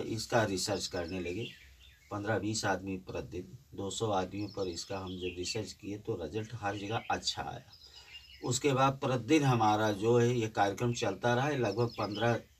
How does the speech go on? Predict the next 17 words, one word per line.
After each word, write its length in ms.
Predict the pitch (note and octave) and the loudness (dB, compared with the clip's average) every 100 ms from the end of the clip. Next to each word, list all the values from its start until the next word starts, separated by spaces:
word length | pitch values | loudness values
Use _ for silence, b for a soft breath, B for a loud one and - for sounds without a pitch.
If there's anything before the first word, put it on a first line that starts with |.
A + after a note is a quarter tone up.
| - | -2
करीब 220 | A#2+ B2+ | 0 0
पन्द्रह 360 | B2 A2 A#2 B2 | 0 0 2 2
महीने 300 | A#2 A2+ A#2+ | 2 2 0
बीत 280 | G#2 A2 A2 | 0 -4 2
गया, 200 | A#2+ A#2+ | 4 8
आठ 380 | G#2 A2 - | 8 8 4
हज़ार 260 | G#2 G2+ A2 | -6 -2 -2
व्यक्तियों 400 | G#2 F#2+ - A2 | -4 -6 -4 -4
का 200 | - A2 | -4 -4
इलाज 380 | F#2+ F#2+ G#2 G#2+ | -4 -2 -4 -2
हो 120 | A#2 | -2
गया, 240 | A#2+ C3+ - B B B - | -2 -4 -8 B B B -4
जिसमें 600 | G#2 A2+ - B2+ D3 G#2+ - - B B B B B - - - - _ _ _ - | 0 2 2 2 2 2 -4 -20 B B B B B -20 -20 -20 -20 _ _ _ -2
टीबी, 360 | D3 C#3 C#3 C#3 | 4 6 6 4
डेंगू 340 | A#2+ C3+ C#3+ | 4 6 6
बुखार, 380 | C3+ C3 C3 B2 | 6 6 8 8
टाइफाइड, 720 | A#2+ B2 B2 B2 A#2+ B2 | 8 6 6 4 2 4